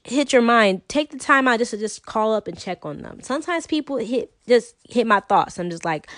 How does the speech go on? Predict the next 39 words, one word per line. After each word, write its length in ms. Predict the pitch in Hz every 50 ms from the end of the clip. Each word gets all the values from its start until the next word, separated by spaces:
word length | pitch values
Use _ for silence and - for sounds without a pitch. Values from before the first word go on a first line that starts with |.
| - - - - - - - -
"Let 220 | 156 190 269 415
me 80 | 480 392
just 160 | 311 - - -
act 220 | 180 165 - -
on 120 | - 160
this 180 | - - - -
real 100 | 180 175
quick." 320 | - - 170 - - -
You 160 | 202 226 269 277
never 380 | 262 254 254 262 262 262 269
know 260 | 254 247 240 233 226
where 180 | 214 208 208 202
you 200 | 220 226 240 240
might 320 | 240 214 196 185 165 -
call. 380 | - - - 240 220 214 214 -
Just 280 | - - 214 220 - 233
maybe 160 | 247 269 247
that, 240 | 247 233 208 - -
that, 280 | 240 240 - - _ _ _ -
that 220 | 208 202 185 -
one 260 | 196 214 240 247 233
checkup. 720 | 208 - - - 208 208 - - 269 - - - _ _ _ _ _ _ _ _ _ _ _ _ _ _ _ _ _ _ - _ _ -
Sorry, 300 | - - 196 180 180 180
guys, 240 | - 180 170 175 -
sometimes 340 | - 180 185 214 190 170
I 80 | 170 165
stutter 320 | - - - - - -
a 80 | - -
little 160 | - 85 -
bit. 200 | - - - -
It's 100 | - -
three 180 | - 170 175 190
A 180 | 214 220 202
M, 100 | 180 160
it's 80 | 156 -
three 280 | - - 220 214 196 160
A 60 | -
M, 80 | -
y'all. 300 | 175 - - - - -